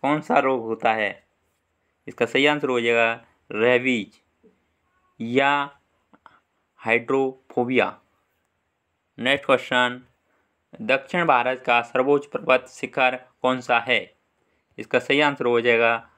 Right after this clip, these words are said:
अनाई मुदी। नेक्स्ट क्वेश्चन, सरदार सरोवर परियोजना किस नदी पर बनाई गई? इसका सही आंसर हो जाएगा नर्मदा नदी पर। नेक्स्ट क्वेश्चन, तमिलनाडु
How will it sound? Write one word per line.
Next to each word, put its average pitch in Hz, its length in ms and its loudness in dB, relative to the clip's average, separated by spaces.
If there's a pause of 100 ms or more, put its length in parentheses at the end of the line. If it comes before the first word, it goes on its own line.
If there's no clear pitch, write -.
(420)
अनाई 123 400 -2
मुदी। 123 360 -8 (1200)
नेक्स्ट 139 220 0
क्वेश्चन, 131 520 0 (560)
सरदार 147 520 0
सरोवर 127 480 4
परियोजना 131 580 0 (160)
किस 147 200 -2
नदी 127 300 -2
पर 123 340 2 (200)
बनाई 120 300 -2
गई? 113 280 -4 (440)
इसका 117 300 -2
सही 135 220 2
आंसर 143 240 -2
हो 113 140 2
जाएगा 113 440 0 (420)
नर्मदा 120 600 -2
नदी 113 260 -6
पर। 104 260 0 (520)
नेक्स्ट 139 220 -2
क्वेश्चन, 123 540 -2 (1800)
तमिलनाडु 147 580 0